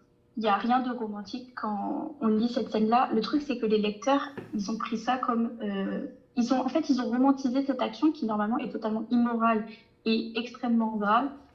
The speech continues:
Mais les lecteurs ont trouvé ça, euh, romantique, le fait qu'un psychopathe, parce que c'est comme ça qu'ils l'appellent, d'après ce que j'ai compris, brûle la main, euh, d'une captive. Alors qu'en réalité,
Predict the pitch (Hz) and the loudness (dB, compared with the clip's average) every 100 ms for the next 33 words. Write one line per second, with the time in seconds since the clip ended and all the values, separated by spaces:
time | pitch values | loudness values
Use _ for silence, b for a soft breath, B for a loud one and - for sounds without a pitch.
0 | _ 226 247 294 330 - 233 233 233 - | _ 2 4 4 2 -2 -2 -2 -4 -4
1 | 285 294 254 - 220 214 226 226 - 226 | -2 -2 -4 -8 -12 -8 -8 -8 -6 -4
2 | 220 - 202 190 185 220 285 277 262 226 | -4 -6 -6 -4 -2 2 4 4 0 -6
3 | - - 226 220 - 240 208 202 - - | -8 -8 -2 -2 -2 -6 -6 -8 -10 -6
4 | 262 - 214 233 - - - - 214 214 | -4 0 0 0 -10 -20 -20 -12 -6 -4
5 | 214 226 220 208 202 233 262 240 233 - | -2 -2 2 2 2 0 0 0 -4 -8
6 | - 214 214 208 220 214 277 277 B B | -10 -4 -2 -2 -4 -2 -2 -2 B B
7 | _ - 196 233 294 277 240 233 254 285 | _ 2 4 6 8 8 6 0 0 0
8 | 311 226 208 220 233 226 220 - 214 220 | -2 -4 -6 -6 -6 -8 -10 -6 -6 -6
9 | - - 220 226 - 214 220 214 196 - | -8 -6 -4 -6 -4 -2 0 0 0 -2
10 | 277 - | -2 -4